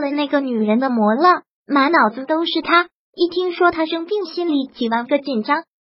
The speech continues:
他必须要知道她生的是什么病。如果真的是那种很难以启齿的病，他能帮忙的也一定会去帮忙。他现在已经彻底的后悔了，他这辈子做的最错的事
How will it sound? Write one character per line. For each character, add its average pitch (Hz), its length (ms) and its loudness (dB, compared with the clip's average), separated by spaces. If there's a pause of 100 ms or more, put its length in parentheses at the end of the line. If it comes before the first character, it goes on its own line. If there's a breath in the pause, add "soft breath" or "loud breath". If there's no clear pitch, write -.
他 320 140 0
必 320 180 0
须 302 140 -6
要 302 200 2
知 294 240 0
道 302 220 2 (240)
她 311 140 2
生 330 200 0
的 339 120 0
是 - 60 -6 (160)
什 277 100 -2
么 247 140 -4
病。 320 320 2 (640)
如 330 180 2
果 254 300 0
真 381 280 0
的 427 120 0
是 359 140 -4
那 330 240 0
种 294 280 -2
很 220 220 -6
难 208 180 -6
以 285 220 2
启 - 60 -16 (180)
齿 247 260 -2
的 233 80 -4
病， 247 320 -2 (280)
他 320 120 -2
能 294 180 0
帮 311 200 4
忙 320 180 -4
的 311 80 4
也 285 160 2
一 262 240 -4
定 453 240 -2
会 349 140 0
去 359 160 -6
帮 294 240 -2
忙。 254 280 -2 (280)
他 370 160 0
现 370 260 0
在 330 180 2
已 285 240 -2
经 285 180 -6
彻 311 200 0
底 285 180 -4
的 226 120 2
后 226 60 -8 (280)
悔 240 180 2
了， 214 220 2 (300)
他 359 100 -2
这 403 200 0
辈 349 200 0
子 277 240 -2
做 330 180 2
的 277 120 -2
最 320 180 -2
错 370 240 4
的 277 140 0
事 - 60 -8